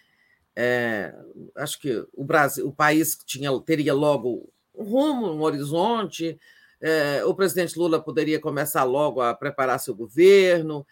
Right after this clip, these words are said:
enfim. Mas, sobretudo, aquela história de ser uma vacina contra eventuais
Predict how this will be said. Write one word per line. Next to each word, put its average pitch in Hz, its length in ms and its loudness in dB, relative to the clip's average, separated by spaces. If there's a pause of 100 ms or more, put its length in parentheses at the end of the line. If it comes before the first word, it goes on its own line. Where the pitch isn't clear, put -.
(260)
enfim. 170 500 -6 (240)
Mas, 220 220 -4
sobretudo, 254 1080 -6 (120)
aquela 220 400 -8
história 185 360 -2
de 175 280 -8 (580)
ser 240 320 6
uma 220 160 -2
vacina 196 560 -2
contra 165 340 -2
eventuais 156 800 -2